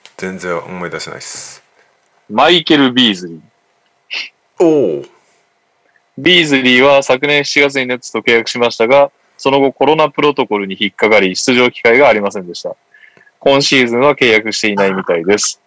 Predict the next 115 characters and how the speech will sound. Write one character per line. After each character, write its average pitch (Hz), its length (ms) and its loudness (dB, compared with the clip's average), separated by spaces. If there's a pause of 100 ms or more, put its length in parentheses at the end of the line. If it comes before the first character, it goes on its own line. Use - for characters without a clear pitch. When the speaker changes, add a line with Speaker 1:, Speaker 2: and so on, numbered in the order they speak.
(440)
Speaker 2:
ネ 127 100 2
ッ 143 140 -2
ト 196 120 2
記 196 140 0
事 160 140 2
に 120 100 2
よ 110 120 4
る 117 100 0
と、 127 100 0
二 113 140 0
月 180 280 2
に 147 100 0
行 113 180 0
わ 113 80 2
れ 110 80 0
た 101 180 0
G 147 300 -2
リ 165 200 0
ー 131 40 0
グ 120 80 -2
の 98 100 -6
バ 113 160 2
ブ 117 120 -10
ル 104 80 -8
に 98 80 -20
参 113 220 -4
加 - 120 0
予 113 100 2
定 110 140 -2
だ 98 80 2
っ 95 40 -10
た - 120 -8
み 95 100 -20
た 92 120 -4
い 92 100 -4
で、 117 220 2 (360)
G 151 300 2
リ 165 160 4
ー 160 40 0
グ 151 120 0
ド 151 80 4
ラ 151 120 4
フ - 80 -4
ト 123 120 -2
に 110 80 -4
も 104 140 -2
エ 120 60 2
ン 117 60 -10
ト 107 100 -4
リ 101 80 0
ー 95 40 -6
し - 60 -10
て 120 100 0
い 117 40 0
ま 135 140 2
し - 60 -10
た 104 80 2
が、 85 100 -4 (460)
ど 123 120 0
こ 160 120 2
か 156 100 2
ら 147 140 4
も 143 120 0
声 135 200 2
は 101 120 4
か 101 120 -4
か 107 80 2
ら 104 100 0
な 98 100 -2
か 92 100 -4
っ 87 100 -12
た 90 80 -10
み 87 100 -14
た 85 140 -4
い 82 40 -4
で 82 100 -8
す - 120 -14
ね。 117 280 2
か 131 100 2
っ 113 40 -8
こ 101 140 -4
ジ 98 120 0
ェ - 20 2
レ 123 120 2
ミ 131 100 2
ー・ 127 120 2
リ 123 140 0
ン 110 60 -8
が 101 80 2
ウ - 20 0
ォ 104 100 2
リ 107 140 4
ア 110 40 6
ー 110 40 0
ズ 107 60 -6
参 113 160 0
加 95 100 -4
と 95 80 -10
契 101 140 -4
約 98 180 0
を 101 60 -4
結 104 200 -14
ん 101 40 -18
だ 101 100 0
の 101 80 -2
も 139 100 2
こ 107 140 -2
の 95 80 -4
ド 95 100 0
ラ 104 140 4
フ - 80 -16
ト 107 80 -8
み 95 100 -8
た - 120 -12
い - 20 -10